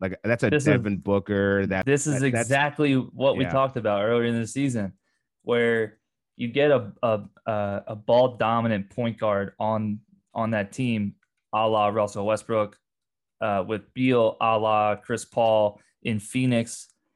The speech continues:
Speaker 2: next to Booker, and Booker and Beal's assist numbers just kind of plummet. And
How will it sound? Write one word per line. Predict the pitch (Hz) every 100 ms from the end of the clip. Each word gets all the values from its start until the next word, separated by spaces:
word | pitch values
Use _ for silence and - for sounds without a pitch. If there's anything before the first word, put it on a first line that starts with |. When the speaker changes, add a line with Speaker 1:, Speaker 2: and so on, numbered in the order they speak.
| _ _
Speaker 2:
next | - 110 -
to | 98
Booker, | 127 131 123 113 110 -
and | 120 113 110 104 _ 120
Booker | 117 107 123 131
and | 123 113
Beal's | 131 127 127 120 113 -
assist | - - 180 170
numbers | 123 113 107 104 -
just | - 110 - _ _ _ _ _ _ _ 135
kind | 120
of | -
plummet. | - 151 107 101 - _ _ _ _ -
And | 123 120 117